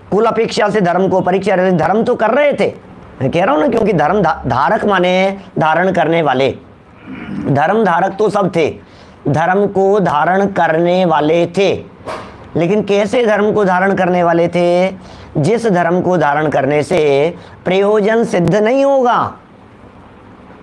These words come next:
हाँ, ऐसे धर्म को धारण करने वाले थे ये तीनों प्रकार के व्यवहाराभासी। फिर आगे देखिए, "तथा कितने ही जीव ऐसे होते हैं जिनके कुछ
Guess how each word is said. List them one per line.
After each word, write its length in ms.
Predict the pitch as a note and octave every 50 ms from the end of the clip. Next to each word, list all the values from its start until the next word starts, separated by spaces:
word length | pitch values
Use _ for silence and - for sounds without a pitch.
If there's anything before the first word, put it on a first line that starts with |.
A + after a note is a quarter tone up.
| - - - - - - - - - - - A#2+
हाँ, 220 | A#2+ A2+ - - - - - - - - - - - - - - - - - - -
ऐसे 300 | A#3 B3 A#3 G3+ C4 A#3+
धर्म 280 | F#3+ F#3 F3+ F#3 F#3
को 100 | F3 F3+
धारण 300 | D#3 D3 C#3 C3+ C#3 C#3
करने 260 | C3 C3+ B2+ C3 C3 B2+
वाले 220 | B2+ B2+ B2 B2
थे 140 | - F#3+ A#3+ C4+ - - - - - - - - - - - - - - -
ये 100 | G3 G#3
तीनों 280 | G3+ G#3 G3+ G3 F#3+ F#3
प्रकार 300 | F#3 E3+ D#3+ E3 D#3+ D3+
के 140 | B2+ E3 D#3
व्यवहाराभासी। 640 | D3 D3 D3 D3 C#3+ C#3+ C#3+ C3+ B2 - - - - - - - - - - - - - - - - - - - - - - - - -
फिर 160 | F#3+ G3+ G3
आगे 260 | F3+ F3 F3 F3+ F3
देखिए, 380 | C#3+ C#3 C3+ C3+ C3 A#2 G2+ G2 - - - - - - - - - - - - - - - -
"तथा 280 | F#3+ F#3+ G3 G#3+ G#3+ G3
कितने 460 | G3 - F#3+ F#3 F#3 F#3+ F#3 F#3+ G3
ही 300 | G3 F#3+ F#3+ G3 G3 F#3
जीव 320 | D#3 E3+ F#3 F#3+ F#3+ F#3
ऐसे 300 | F3+ E3+ F3 F3 F#3 G3
होते 360 | G3+ F#3 E3+ F3 F3 F#3+ F#3+
हैं 320 | F3+ F3+ F3+ F#3 F#3 F#3 - - - - - - - - -
जिनके 500 | D3+ C#3+ D#3+ G3 G3+ G3+ G3 G3 G3+ F#3+
कुछ 360 | E3 - - F#3+ G3 G3 -